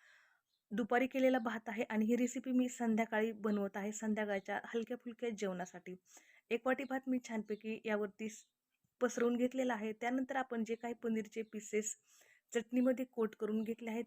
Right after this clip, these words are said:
ते पीसेस आपल्याला टाकून घ्यायचे आहेत. अडीचशे ग्रॅम पनीरचे मी सर्व पीसेस यावरती टाकून घेतलेले आहेत. त्यानंतर आपल्याला दोन ते तीन चमचे वरूनही तूप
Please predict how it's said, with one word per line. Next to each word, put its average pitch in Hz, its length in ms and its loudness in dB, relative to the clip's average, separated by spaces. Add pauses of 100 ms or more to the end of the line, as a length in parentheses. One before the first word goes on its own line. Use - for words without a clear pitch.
ते 240 40 -8
पीसेस 226 420 -8
आपल्याला 208 340 -4
टाकून 190 400 -8
घ्यायचे 185 340 -8
आहेत. 175 220 -8 (1300)
अडीचशे 277 300 4
ग्रॅम 285 200 4
पनीरचे 254 460 4
मी 240 140 0
सर्व 240 300 4
पीसेस 240 360 -6
यावरती 226 380 0 (100)
टाकून 214 260 0
घेतलेले 240 400 0
आहेत. 196 240 -4 (640)
त्यानंतर 233 360 0
आपल्याला 240 460 2
दोन 214 280 0
ते 214 120 -4
तीन 254 300 0
चमचे 254 420 2
वरूनही 233 560 2
तूप 240 300 -6